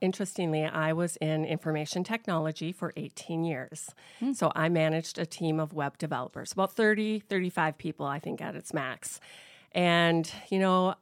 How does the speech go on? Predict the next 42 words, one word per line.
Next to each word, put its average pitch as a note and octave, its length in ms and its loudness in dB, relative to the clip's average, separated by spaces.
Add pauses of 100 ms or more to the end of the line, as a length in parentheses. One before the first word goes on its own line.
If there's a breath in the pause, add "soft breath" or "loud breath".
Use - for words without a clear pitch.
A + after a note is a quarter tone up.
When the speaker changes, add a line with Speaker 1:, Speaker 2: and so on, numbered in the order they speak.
(120)
Speaker 1:
w-, E3+ 280 -8
I F#3+ 160 -2
was G#3+ 220 -4
my F3 460 2
manager's D#3+ 600 0
successor, - 760 -8
my D#3 140 -6
director's. D#3+ 560 -8 (480 soft breath)
And E3+ 480 4
one F#3+ 160 0
day G3 200 0
I F#3 100 -2
woke F3 260 -4
up F3+ 180 -4
and E3 140 -2
I D#3+ 80 -6
thought, D#3 320 -8 (680)
"How G3 320 -4
did D#4 200 -6
I F3 200 0
get G3 260 -6
here?" G#2 360 -8 (380 soft breath)
Like, F3+ 280 2
I F#3+ 200 6
Speaker 2:
<laughs> C4+ 180 2
Speaker 1:
started C#4 380 2
here E3 280 0
eighteen D#3 360 -2
years D3 280 -4
ago D3+ 440 -4 (100)
and D#3+ 320 -2
I've E3 140 -4
never D#3+ 240 -4
left. B3 360 -4
And E3+ 220 0 (760 soft breath)
I F#3+ 100 2
really A3 460 2
wasn't F#3+ 320 0
passionate D#3 480 -4
about - 280 -6
I D3 140 -10
T, - 400 -10